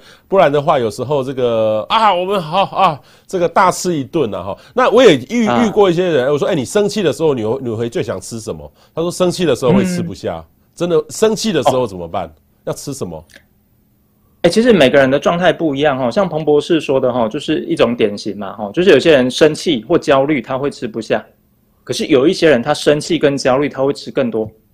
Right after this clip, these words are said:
Speaker 1: 嗯哼。
Speaker 2: 哦，那通常啦，我都会说，你第一个动作倒不是说你要吃什么，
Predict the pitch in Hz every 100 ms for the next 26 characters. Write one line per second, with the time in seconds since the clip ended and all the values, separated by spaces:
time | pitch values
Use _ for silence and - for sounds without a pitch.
0 | _ _ 101 98 90 - _ _ _ _
1 | _ _ _ 123 208 220 190 208 113 110
2 | 107 107 110 165 165 - 143 123 113 -
3 | 190 160 143 160 147 156 139 160 127 127
4 | 165 143 139 120 135 127 - 120 - 120